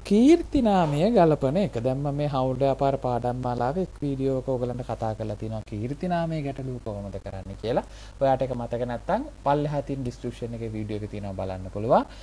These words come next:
එතකොට කීර්තිනාමය ගැලපීම තමයි අපි ඊළඟට කරන්න සූදානම් වෙන්නේ. කීර්තිනාම ගැලපීම ඉතාම ලේසියිනේ. කොහොමද අපි කීර්තිනාමය ගලපනවා කිව්වේ?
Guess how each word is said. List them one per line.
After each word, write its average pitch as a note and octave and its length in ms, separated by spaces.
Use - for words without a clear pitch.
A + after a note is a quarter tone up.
එතකොට D#3+ 360
කීර්තිනාමය A#3+ 920
ගැලපීම C#3+ 500
තමයි A2+ 360
අපි - 280
ඊළඟට D#3+ 540
කරන්න C3+ 400
සූදානම් G#2+ 480
වෙන්නේ. C3+ 300
කීර්තිනාම D4 680
ගැලපීම C4 420
ඉතාම A#3 400
ලේසියිනේ. G#3 560
කොහොමද G3 340
අපි F#3+ 160
කීර්තිනාමය F#3 720
ගලපනවා F3 460
කිව්වේ? F3 340